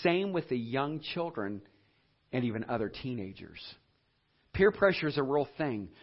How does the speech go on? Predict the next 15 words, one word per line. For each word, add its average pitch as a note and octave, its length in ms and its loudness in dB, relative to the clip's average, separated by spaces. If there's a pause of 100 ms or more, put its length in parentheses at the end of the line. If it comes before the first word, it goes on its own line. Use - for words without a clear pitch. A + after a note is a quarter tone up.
(140)
We G#3+ 140 8
don't E3 160 4
like F#3 260 4
to F3+ 80 0
be D#3 120 4
the D3+ 180 4
only D#3 240 4
ones D3 360 2
who D#3+ 120 0
do C3+ 120 -4 (200)
something D#3 500 2
or C3+ 160 4
don't B2 500 2 (280)
do A2 180 -2 (140)
something. F2+ 440 -8